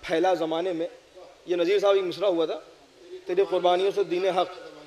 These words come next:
اسی کے ذیل میں چند اشعار سن-، فرما لے۔ مطلب حاضر ہے کہ مشیت کی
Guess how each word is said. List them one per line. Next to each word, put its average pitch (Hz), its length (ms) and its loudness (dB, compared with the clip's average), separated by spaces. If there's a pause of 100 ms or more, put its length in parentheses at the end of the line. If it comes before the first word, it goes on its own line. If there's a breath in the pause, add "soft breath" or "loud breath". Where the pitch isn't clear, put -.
(920)
اسی 185 200 -6
کے 190 120 2
ذیل 180 180 4
میں 190 120 -2
چند 175 140 -4
اشعار 180 360 0
سن-، 151 260 -10
فرما 156 240 -2
لے۔ 185 100 2
مطلب 180 300 0
حاضر 180 280 6
ہے 208 80 6
کہ 220 260 2 (420 loud breath)
مشیت 220 720 8
کی 247 240 6